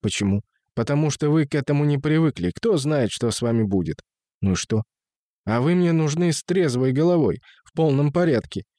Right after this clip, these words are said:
И вообще, я не люблю толковать с пьяными». Он открыл дверь в спальню, вошел туда и распахнул дверцы шкафа. Я последовал за ним.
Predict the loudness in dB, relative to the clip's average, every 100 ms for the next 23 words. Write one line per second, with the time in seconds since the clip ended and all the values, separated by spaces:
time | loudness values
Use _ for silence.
0 | _ -2 0 0 -2 -2 0 0 0 0
1 | 0 0 0 0 0 -2 -2 0 0 -4
2 | -10 _ _ _ _ _ _ _ -2 0
3 | 0 -2 -4 0 2 2 2 0 -2 -2
4 | 0 2 4 2 0 -2 -2 0 0 0
5 | -4 _ _ _ _ 0 2 0 -2 -4
6 | 0 0 0 -2 -2 -6 -4 -4 -4 -8
7 | -18 _ _ _ -2 0 -2 -2 -2 2
8 | 2 2 0 0